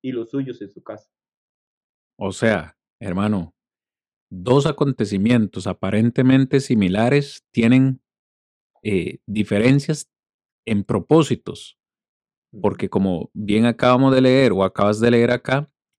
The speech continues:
Speaker 2: Pedro dice, eh, que les dio el mismo don a ellos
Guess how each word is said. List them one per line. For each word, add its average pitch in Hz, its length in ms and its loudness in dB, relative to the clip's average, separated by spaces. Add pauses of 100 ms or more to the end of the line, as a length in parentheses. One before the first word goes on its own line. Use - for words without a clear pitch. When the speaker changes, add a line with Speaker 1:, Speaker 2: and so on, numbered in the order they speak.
Speaker 2:
Pedro 127 300 4
dice, 139 440 2 (640)
eh, 104 480 0 (280)
que 120 100 2
les 110 180 2
dio 123 160 4
el 160 100 4
mismo 165 400 2
don 156 360 4
a 107 200 -2
ellos 123 720 0